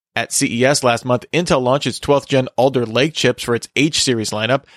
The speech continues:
and it's now rolling out Alder Lake chips in its P series and U series of laptops.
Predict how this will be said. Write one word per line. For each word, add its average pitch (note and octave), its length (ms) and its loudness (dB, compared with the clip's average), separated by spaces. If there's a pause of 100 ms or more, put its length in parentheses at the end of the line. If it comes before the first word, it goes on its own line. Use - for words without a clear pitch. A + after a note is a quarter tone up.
(180)
and B2+ 100 -2
it's - 100 -2
now F3 140 4
rolling D3+ 280 2
out - 120 2
Alder B2 220 0
Lake A#2+ 200 0
chips - 220 0
in A2+ 140 -6
its A2 100 -8
P - 240 -4
series D#3+ 360 2
and A#2 220 -6
U E3 120 0
series G#2+ 320 -2
of A2+ 80 -6
laptops. B2+ 580 -2